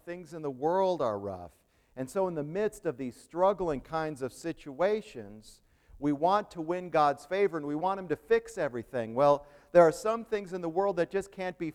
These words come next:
fixed. We should know that by now, right? But where is God in the midst of all of that? One of my confirmation students, when we did God sightings this morning, said, "Where have you seen God in the midst of, of, of the community and world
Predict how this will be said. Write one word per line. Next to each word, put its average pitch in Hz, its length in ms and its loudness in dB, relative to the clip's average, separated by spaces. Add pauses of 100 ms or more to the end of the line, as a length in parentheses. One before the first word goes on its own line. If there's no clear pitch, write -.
(120)
fixed. - 640 -4
We 139 140 -6
should 143 240 -10
know 175 240 -4
that 170 260 -6
by 113 160 -4
now, 104 240 -10
right? 160 420 -6 (1300)
But 165 220 6
where 220 260 4
is 208 160 0
God 190 380 2
in 196 100 -8
the 175 80 -8
midst 214 380 -6
of 156 120 0
all 127 240 4
of 104 180 -4
that? 87 280 -12 (1080)
One 143 120 -14
of 170 40 -12
my 175 120 -6
confirmation 170 800 -8
students, 120 400 -12
when 127 120 -12
we 123 60 -12
did 123 180 -4
God 151 300 -2
sightings 120 420 -4
this 117 220 -14
morning, 143 440 -6 (320)
said, 135 200 -6
"Where 180 120 -4
have 185 80 -6
you 190 80 -14
seen 170 260 -12
God 151 320 0
in 151 80 -10
the 143 60 -12
midst 147 340 -10
of, 135 240 0 (460)
of, 127 340 0 (180)
of 120 200 -6
the 117 60 -12
community 151 500 -12
and 123 160 -16
world 139 460 -4